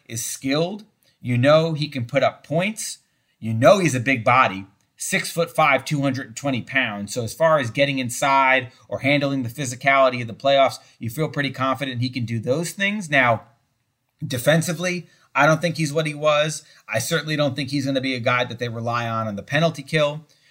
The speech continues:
But he's been a productive power play guy. I could very easily see him carving out a role for himself, maybe even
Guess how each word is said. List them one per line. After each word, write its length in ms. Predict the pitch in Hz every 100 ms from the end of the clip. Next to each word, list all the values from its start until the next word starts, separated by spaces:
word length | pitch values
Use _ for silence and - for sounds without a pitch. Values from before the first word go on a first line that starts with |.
| _
But 80 | 127
he's 120 | 120
been 120 | 175
a 60 | 262
productive 400 | 196 202 202 165
power 300 | 143 156 131
play 180 | 120 107
guy. 280 | 110 101 101
I 40 |
could 180 | 113 101
very 280 | 131 143 143
easily 380 | 143 123 123
see 240 | 113 - 123
him 300 | 120 120 117 _ _ _ 117 117 _
carving 420 | - 147 131 127
out 140 | 123 117
a 40 |
role 280 | 107 127 123
for 160 | 120
himself, 520 | 113 117 - 117 110 117
maybe 280 | 135 196
even 460 | 160 160 127 110